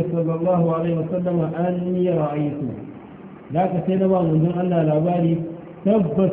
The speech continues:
ni ma fa Abdullahi na san kai wannan jinjirin watan. فصام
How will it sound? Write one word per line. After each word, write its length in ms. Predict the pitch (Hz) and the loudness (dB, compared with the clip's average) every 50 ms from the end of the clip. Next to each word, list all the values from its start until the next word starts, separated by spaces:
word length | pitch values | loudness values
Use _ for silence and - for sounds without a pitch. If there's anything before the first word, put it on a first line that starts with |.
| - | 2
ni 200 | 180 180 180 185 | 2 4 4 4
ma 200 | 185 185 180 180 170 165 | 4 4 4 4 4 4
fa 240 | 185 175 170 175 170 | 2 2 0 -2 -2
Abdullahi 640 | 156 143 156 156 156 160 170 165 165 160 160 160 156 - - - - - - - - - - 107 117 123 139 | -2 0 2 2 4 4 4 6 6 4 4 2 0 -2 -4 -8 -10 -12 -12 -12 -12 -10 -6 -4 -2 0 0
na 320 | 156 175 185 190 190 190 180 - | 2 2 2 2 2 2 2 0
san 160 | 185 180 170 - - | 0 0 0 0 2
kai 240 | 156 160 170 175 180 | 2 4 4 4 4
wannan 320 | 170 165 156 156 156 160 | 4 4 4 4 4 4
jinjirin 380 | 160 165 165 160 151 143 143 143 | 4 4 2 2 2 0 0 0
watan. 240 | 143 143 143 123 127 - - - - - - - - - - - - - | -2 -2 -4 -6 -6 -8 -10 -12 -14 -14 -16 -16 -16 -18 -18 -10 -4 -2
فصام 560 | 156 165 165 160 180 202 214 233 240 240 | 0 0 0 0 2 4 4 6 6 6